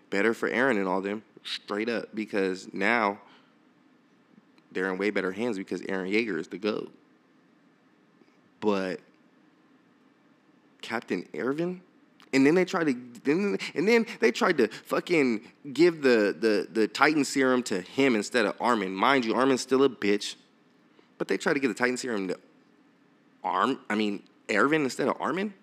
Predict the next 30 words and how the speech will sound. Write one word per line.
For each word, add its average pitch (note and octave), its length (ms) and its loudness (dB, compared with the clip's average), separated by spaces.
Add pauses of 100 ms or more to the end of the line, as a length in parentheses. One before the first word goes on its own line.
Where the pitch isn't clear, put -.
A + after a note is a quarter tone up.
Please, F#2+ 420 -8
bro. G2+ 380 0 (360)
You A3 120 -4
better F#3+ 180 2
give E3 160 2
it C#3+ 100 0
to A2+ 140 -4
Armin. D#3+ 320 0 (960)
Every G3 260 4
plan G3 400 2
Armin F#3 320 4
done F3 140 2
came E3+ 260 2
up G#3+ 160 6
with E3 160 6 (680)
leads, D#3+ 600 2
uh, C#3 380 6
to, C3+ 280 4
I C3 80 4
think, D#3 320 -2
what? A2+ 300 2 (920)
No, C3+ 500 4 (400)
no, A2 500 -4 (160)
no, A#2 520 4
like, G2 320 -2
little C3 300 4
to E3 120 -4
no E3+ 180 0
deaths? F#3+ 400 -2 (2250)
Hmm. A#2 240 2